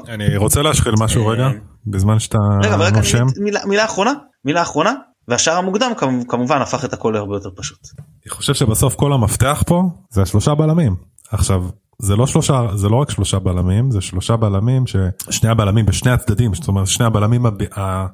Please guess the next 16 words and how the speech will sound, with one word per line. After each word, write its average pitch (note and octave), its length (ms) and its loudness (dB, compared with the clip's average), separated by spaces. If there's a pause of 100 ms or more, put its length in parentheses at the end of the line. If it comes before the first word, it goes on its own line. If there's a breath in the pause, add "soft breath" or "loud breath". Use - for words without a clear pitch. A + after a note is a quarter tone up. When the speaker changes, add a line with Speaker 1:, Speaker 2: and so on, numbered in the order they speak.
(920 loud breath)
Speaker 1:
אה, F2+ 220 -8
הקיצוניים, C#3+ 720 0 (360)
הם G#2 140 2
בעצם A2 480 0 (320)
מגנים. G2+ 440 -2 (380)
וזה G#2 460 0
בסוף F#3 380 0
המפתח F3+ 360 2
לח-, F3+ 220 -4
שלך D3+ 360 0
לכל G3 400 0
הפלואידיות, C3+ 920 0
לכל C#3+ 260 0
האג'יליות A#2+ 1000 0
שלך A#2 220 -2
במערך. G2 720 -2